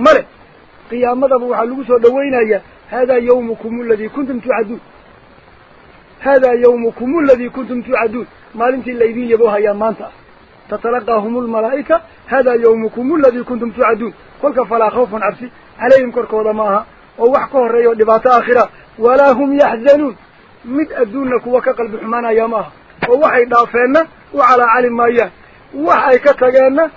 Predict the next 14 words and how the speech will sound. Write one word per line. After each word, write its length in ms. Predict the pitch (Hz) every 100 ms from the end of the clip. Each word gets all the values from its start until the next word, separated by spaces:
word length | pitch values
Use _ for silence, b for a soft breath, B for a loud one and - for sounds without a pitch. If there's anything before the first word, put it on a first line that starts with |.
| - -
hadhow 280 | 269 269 247
ka 120 | 285
shallaayi 420 | 247 240 254 254
maayaan, 360 | 240 240 262 254
oo 60 | 247
maxaan 240 | 226 262
saa 160 | 254 277
u 140 | 262
yeeli 200 | 294 285
waayey? 300 | 262 226 185 - - _
Sidii 180 | 277 269
caasiyaalka 560 | - 220 233 240 233 254
u 40 |
shallaayaan. 520 | 226 214 220 208 185